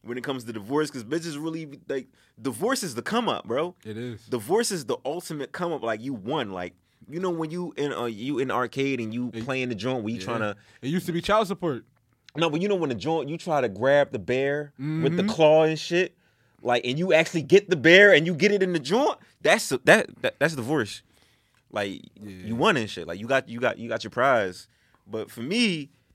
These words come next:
Speaker 1: I'm a smart ass motherfucker. So I don't care who I'm dating, engaged to, fucking married to.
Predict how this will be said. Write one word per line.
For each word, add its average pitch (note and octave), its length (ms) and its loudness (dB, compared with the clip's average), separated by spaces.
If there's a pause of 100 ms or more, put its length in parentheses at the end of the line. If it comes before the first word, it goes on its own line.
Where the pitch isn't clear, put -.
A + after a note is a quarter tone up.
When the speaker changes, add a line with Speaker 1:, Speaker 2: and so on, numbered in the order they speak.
(560)
Speaker 1:
I'm F3+ 200 2
a B2+ 40 0
smart G#2+ 280 -4
ass F#2+ 200 -4
motherfucker. F#2+ 600 -4 (100)
So F#2+ 560 -2 (180)
I D3 80 4
don't E3+ 160 2
care G#2+ 200 2
who D#3 260 -4
I'm D#3+ 200 -4
dating, D#3 380 4
engaged C#3 640 -2
to, C#3+ 480 -4
fucking C3 840 -4
married C#3 440 0
to. C3+ 420 -4